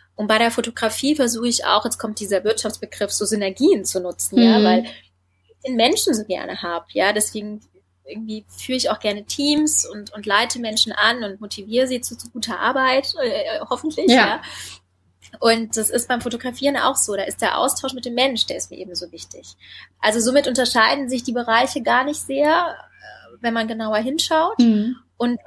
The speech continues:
Speaker 1: viele der Tools, die man erlernt, kann man eben da auch dann wieder anwenden. Und ich glaube, dass das halt heute für mich dadurch entspannter ist, weil es im Grunde eigentlich die gleichen Ansätze sind, nur in verschiedenen Themen.
Speaker 2: Mhm.
Speaker 1: Genau, ich hoffe, das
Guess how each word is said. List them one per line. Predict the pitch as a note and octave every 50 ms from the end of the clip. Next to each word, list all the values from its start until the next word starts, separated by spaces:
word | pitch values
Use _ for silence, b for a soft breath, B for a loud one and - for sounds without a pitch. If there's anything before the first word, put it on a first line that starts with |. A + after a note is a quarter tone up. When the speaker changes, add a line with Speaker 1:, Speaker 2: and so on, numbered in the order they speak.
| - _ _ _ _ _ _
Speaker 1:
viele | - - - D#4+ D4+ D#4+
der | C#4 B3+ A#3+ B3
Tools, | - - D4 D#4 E4+ D#4 D#4
die | - B3+
man | B3 A3+
erlernt, | A3 G#3+ G#3+ G3+ G#3 G#3 A#3 C4+ -
kann | - A#3+
man | A#3 A3
eben | - A3+ A#3 A3 A3
da | - G3 G3 G#3 -
auch | - - A#3
dann | - A3 A3
wieder | G#3+ G#3+ A3 -
anwenden. | F#3+ G#3+ G#3 G3+ F#3 G3 _ -
Und | G3+ G3
ich | - -
glaube, | - G#3+ G3 G3 G#3+
dass | G#3 G#3+ G#3+ -
das | - G#3+ - - - - _ _ _ _ _ _ _ -
halt | G#3+ G3+ G#3+
heute | A#3 G#3+ G#3+ A3 G#3+ C4
für | A#3+ B3
mich | A3+ A#3 B3 A#3+ - - - _ _ - - -
dadurch | A3 G#3 G#3+ A#3 A#3+
entspannter | A#3 A3+ A3 - G#3 G3+ G#3+ A#3+ C#4 C4 A#3+
ist, | A#3 B3 B3 - - - -
weil | - G#3+ G#3+ G#3+
es | G#3+ - - - _ _ _ _ _ _ _ -
im | - A3+ G#3+
Grunde | A3+ A3+ B3 B3 A#3+
eigentlich | G3+ D3 G#3+ A3 A3 A3 A3 - - - - _ _ _ _ _ _ _ -
die | - G#3
gleichen | - - G#3 G3+ A3 A3+ - A3+
Ansätze | - A3 B3 B3 B3+ A#3+ A#3 A#3+ - A#3
sind, | G#3+ A3 A#3 A#3 B3 A#3+ -
nur | A3+ G#3+
in | G#3 A3
verschiedenen | - A3+ - - A3 A3+ G#3+ G#3 -
Themen. | - - G3+ E3+ E3 E3+ - _ -
Speaker 2:
Mhm. | A#3+ G#3 G#3 G3+ F#3+ F#3 F#3
Speaker 1:
Genau, | G3+ A#3 A3 E3 E3+
ich | G3+ -
hoffe, | B3+ A#3+ -
das | A#3